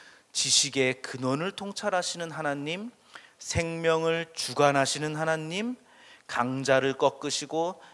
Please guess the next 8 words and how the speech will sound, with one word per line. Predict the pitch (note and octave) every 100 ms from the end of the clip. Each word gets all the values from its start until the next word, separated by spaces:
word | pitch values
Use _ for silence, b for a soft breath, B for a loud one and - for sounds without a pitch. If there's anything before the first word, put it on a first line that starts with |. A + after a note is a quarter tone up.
| B
약자를 | A2+ A2+ - - E3+ E3+ G3 G3+
구원하시는 | - E3 F3+ G3 F#3+ - G#3 G#3+
하나님, | G3 F#3+ F#3+ A3 B3+ - B B -
그런 | D3 A#3
하나님을 | B3+ A#3+ A#3 A3+ A3
깨닫고 | G#3+ G3+ G#3 - G#3 A#3 B3+ B B
노래하는 | - C#3+ D3+ F3+ F3 D#3+ C3+
지경까지 | - C3+ C3 A#2+ A#2+ A2+ E3